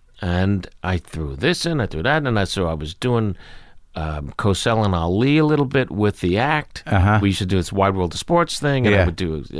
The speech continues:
Speaker 1: so I had a l-, that I had for two minutes,
Speaker 2: Yeah.
Speaker 1: uh, maybe three. It's a couple other things I threw together. I, I did the Wizard of Oz in a minute. The
Speaker 2: Uh-huh.
Speaker 1: premise was the film's been on so much, uh, television, it's all spliced up, and so it's
Speaker 2: Did you do that bit for years? Was that?
Speaker 1: Yeah.
Speaker 2: Yeah, yeah, yeah.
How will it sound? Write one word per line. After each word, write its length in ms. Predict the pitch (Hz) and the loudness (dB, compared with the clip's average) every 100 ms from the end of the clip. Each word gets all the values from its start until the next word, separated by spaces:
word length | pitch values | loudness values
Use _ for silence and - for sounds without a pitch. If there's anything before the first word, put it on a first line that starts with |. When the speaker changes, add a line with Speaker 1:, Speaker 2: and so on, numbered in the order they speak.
| 101 | -10
Speaker 1:
so 260 | - 123 | -2 2
I 80 | 120 | 2
had 160 | 170 214 | 2 4
a 40 | |
l-, 180 | 143 131 | 4 4
that 320 | 117 110 151 | 2 2 2
I 100 | 156 | 2
had 220 | 143 131 | 2 0
for 80 | 101 | -2
two 360 | - - - 123 | -6 -6 0 2
minutes, 540 | 127 131 131 - - | 4 2 0 -6 -4
Speaker 2:
Yeah. 280 | 104 95 92 87 - - | 2 4 2 -2 -12 -6
Speaker 1:
uh, 160 | 92 | -2
maybe 320 | 90 98 123 | 2 4 4
three. 680 | 127 - 117 123 131 131 127 - - - | 0 -2 0 2 2 0 -4 -8 -20 -16
It's 200 | - 80 | -10 -8
a 40 | - | -6
couple 260 | - 110 | -4 0
other 180 | 127 147 | 2 2
things 360 | 135 135 135 120 | 0 0 2 0
I 60 | |
threw 200 | 101 117 | -2 -2
together. 460 | 98 92 131 139 135 | -2 0 2 2 2
I, 40 | |
I 220 | 104 - 87 | 0 -2 -6
did 300 | - 110 98 | 0 0 2
the 160 | 95 | 0
Wizard 320 | 85 107 123 | 2 0 2
of 100 | 110 | 2
Oz 300 | 107 117 127 | 2 4 2
in 100 | 117 | 2
a 40 | 87 | 0
minute. 400 | 87 123 143 143 - - - | 2 2 2 -2 -6 -20 -4
The 80 | - | 2
Speaker 2:
Uh-huh. 160 | 98 107 | 4 6
Speaker 1:
premise 280 | 123 123 - | 4 2 2
was 220 | 110 95 | 2 2
the 80 | 95 | -2
film's 320 | 127 127 110 | 0 0 0
been 160 | 101 | 0
on 160 | 98 123 | 2 2
so 140 | 127 123 | 0 0
much, 360 | 120 117 - - - - | 0 0 -6 -10 -18 -16
uh, 60 | - | -6
television, 500 | 117 135 139 135 120 | 2 4 4 4 2
it's 180 | 95 - | 0 0
all 140 | 95 | 0
spliced 500 | 90 - 98 85 - | 0 -2 0 0 0
up, 240 | 151 143 - | 0 0 -2
and 120 | 95 | -6
so 340 | - 98 92 | 0 0 2
it's 120 | 90 - | -2 2
Speaker 2:
Did 160 | 156 | 4
you 100 | 175 | 4
do 160 | 190 220 | 4 6
that 180 | 226 226 | 6 4
bit 160 | 233 | 2
for 100 | - | 4
years? 320 | 226 233 233 175 | 4 6 4 2
Was 140 | 151 | 2
that? 100 | 160 | 4
Speaker 1:
Yeah. 140 | 123 | 4
Speaker 2:
Yeah, 220 | 113 127 123 | 4 4 6
yeah, 180 | 113 | 6
yeah. 200 | 92 87 | 4 2